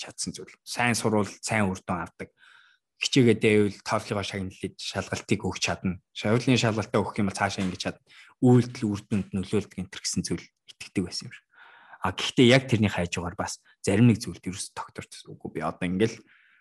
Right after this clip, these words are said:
оо би ингээл угаасаа багасаа арх утсан юм чи тэгэл ер нь бол аав шиг архич нь л болно шүү дээ гэсэн санаа бол бас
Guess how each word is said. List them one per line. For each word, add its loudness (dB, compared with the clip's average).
оо 0
би 6
ингээл 4
угаасаа 0
багасаа 2
арх -6
утсан -8
юм -20
чи -12
тэгэл -6
ер 0
нь 0
бол -4
аав 2
шиг -4
архич -8
нь 0
л -14
болно -8
шүү -14
дээ -10
гэсэн -8
санаа -8
бол -14
бас -8